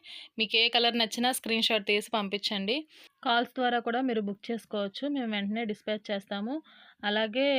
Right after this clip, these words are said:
ట్రాకింగ్ ఐడీ అవి కూడా మీకు పోస్ట్ చేస్తాం అనమాట. బోర్డర్ చూసారా ఎంత హెవీ బోర్డర్ అయితే వచ్చిందో, మీకు చూపించాను కదా చేత్తో కూడా. అలాగే టేప్‌తో కూడా మీకు కొలుసు చూపిస్తాను. ప్రైస్ అయితే చాలా తక్కువ అండి, సిక్స్ ఫిఫ్టీ రూపీస్ only,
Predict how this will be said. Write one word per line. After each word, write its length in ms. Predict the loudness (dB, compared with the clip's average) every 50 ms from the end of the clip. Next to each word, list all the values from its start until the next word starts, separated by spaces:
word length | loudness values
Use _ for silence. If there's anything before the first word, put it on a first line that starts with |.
| 4 2 2
ట్రాకింగ్ 540 | 2 2 2 2 2 0 -2 -4 -2 0 0 2
ఐడీ 180 | 2 2 2 2
అవి 160 | 2 0 -2 -2 0
కూడా 140 | 0 2 2 2 0
మీకు 180 | -2 -4 -6 -4 -2
పోస్ట్ 240 | -2 0 0 0 0
చేస్తాం 300 | -2 -4 -4 -6 -6 -6 -6
అనమాట. 340 | -6 -6 -6 -6 -4 -2 -2 -2 -2 -4 -10 -18 -20 -20 -20 _ _
బోర్డర్ 300 | 2 2 4 4 2 2 0
చూసారా 380 | -2 -2 0 0 2 4 4 4 4 4
ఎంత 160 | 2 2 0 0 0
హెవీ 180 | 2 2 0 0 2
బోర్డర్ 240 | 2 0 2 2 0 0
అయితే 140 | 0 0 -2 -2
వచ్చిందో, 260 | -4 -4 -4 -4 -2 -2 -2 -4
మీకు 160 | -2 -4 -4 -4
చూపించాను 460 | -4 -4 -4 -2 -2 0 -2 -2 -2 -2
కదా 140 | -2 -2 -4 -2 -2
చేత్తో 300 | -4 -4 -4 -4 -6 -4
కూడా. 240 | -4 -2 -2 -2 -2 -2 -6 -10 -18 -20 -20 -20 -6 -2
అలాగే 400 | 0 2 2 2 4 4 4 6 6 6 6 4 4 2 2
టేప్‌తో 340 | 0 0 0 0 _ 0 0 2 2
కూడా 160 | 2 2 2 0 -2
మీకు 160 | -2 -4 -4 -2
కొలుసు 240 | -2 -2 -2 -4 -4 -6
చూపిస్తాను. 580 | -4 -4 -4 -8 -6 -6 -6 -4 -2 -2 -2 -4 -4 -6 _ _ _ -18 _
ప్రైస్ 280 | 0 2 2 4 4 2 2
అయితే 160 | 2 2 0 0 2
చాలా 240 | 0 2 2 2 2
తక్కువ 340 | 0 0 -2 -2 -4 -4 -4 -2
అండి, 200 | -2 -2 0 0 -2 -2 -4 _ _ _ _ _ _ _ _ _ _ _ _ _ _ _ -20 _ -6
సిక్స్ 200 | -6 -6 -4 -2
ఫిఫ్టీ 300 | -2 -2 0 0 0 2 2
రూపీస్ 340 | 2 0 0 -2 -4 -2 -2 -2
only, 380 | 0 0 0 0 0 0 0